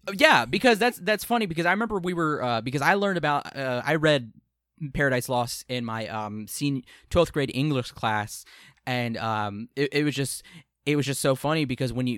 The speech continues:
I've, I've heard so many, so much from Paradise Lost that I didn't realize that is from Paradise Lost and not from the fucking Bible, because so many people have quoted it and have thought it's from the Bible, and that's just so funny how much of an impact it's had on Christian religion.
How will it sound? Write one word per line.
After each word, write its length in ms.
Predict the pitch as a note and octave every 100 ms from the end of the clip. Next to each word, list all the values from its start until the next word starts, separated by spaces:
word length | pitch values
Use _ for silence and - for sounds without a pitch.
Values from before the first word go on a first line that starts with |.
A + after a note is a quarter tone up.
| -
I've, 240 | B2+ B2+ -
I've 180 | C3+ C3
heard 340 | E3+ F#3 D#3+
so 360 | - - E3+ F3+
many, 360 | E3 D#3+ D3 -
so 300 | - G3 G3+
much 260 | E3 -
from 140 | - A#2+
Paradise 420 | C#3 B2+ A#2+ C#3
Lost 420 | G#3 A#3+ D#3 - - G#3 -
that 120 | C#3+ D3
I 60 |
didn't 180 | A#3 G#3+
realize 600 | E3 A3+ F#3+ D#3+ C#3+ B2+
that 240 | C#3+ C#3 C#3+
is 140 | B2+
from 340 | - A#3+ C#4
Paradise 500 | - A#3 B3 A#3 G#3
Lost 460 | F#3 B3 A#3 G#3 - - G3+ -
and 160 | E3
not 220 | F3 A3
from 120 | - G#3
the 80 |
fucking 440 | F#3 - A#3+ A3+ G3
Bible, 420 | F3+ A3+ C3+ F#2
because 240 | B2 D3+
so 220 | - A3 A#3
many 160 | A3+
people 320 | - A3+ G3
have 160 | E3 -
quoted 360 | - B3+ B3 D#3+
it 180 | C#3 - - -
and 100 | D3+
have 100 | C#3+
thought 440 | - - F3+ F3+
it's 160 | D3+ -
from 160 | E3 C#3
the 80 |
Bible, 400 | A#2+ C3+ D#3 B2
and 100 | B2
that's 140 | D3 -
just 320 | C3 - -
so 220 | - E3+
funny 440 | E3+ D#3+ D#3 C3+ A#2+ - _
how 380 | - D3 C#3+ C3+
much 240 | C3+ C3
of 80 | A#2+
an 80 | A#2+
impact 420 | C3+ - B2 A2+
it's 80 | A2+
had 140 | A#2+ A2+
on 80 |
Christian 320 | G#2 B2+ - G#2+
religion. 560 | A2 C#3 C#3 A2+ A2